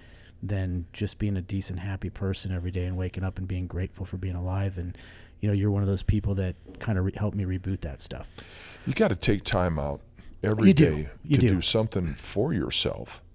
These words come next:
Speaker 2: You know, something that you like to do. And you also have to take time out every day to do something else for somebody else, so that you don't focus on yourself so much.
Speaker 1: Right.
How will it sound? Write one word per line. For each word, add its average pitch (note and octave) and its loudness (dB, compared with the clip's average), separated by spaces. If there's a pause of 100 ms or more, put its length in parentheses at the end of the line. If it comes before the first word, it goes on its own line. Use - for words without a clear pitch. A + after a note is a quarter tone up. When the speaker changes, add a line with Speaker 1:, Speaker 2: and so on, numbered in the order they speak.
(840)
Speaker 2:
You F#2 0
know, F2+ -2 (200)
something A2+ 0
that F#2 -2
you F2+ 0
like E2+ 0
to A#2+ 0
do. E2+ 0 (1040)
And E2 -4
you F2+ 0
also G2 0
have E2+ 0
to - -16
take E2 -2
time D#2+ -4
out D#2 -4
every F2 -2
day D2+ -6
to - -10
do C#2+ -8
something D2+ -6
else D2 -6 (580)
for - -8
somebody D2 0
else, - -10 (1040)
so - -2
that D2+ -4
you E2+ -2
don't D2 -4
focus - -6
on C#2+ -4
yourself C2 -6
so - -6
much. B1+ -10
Speaker 1:
Right. B2+ 2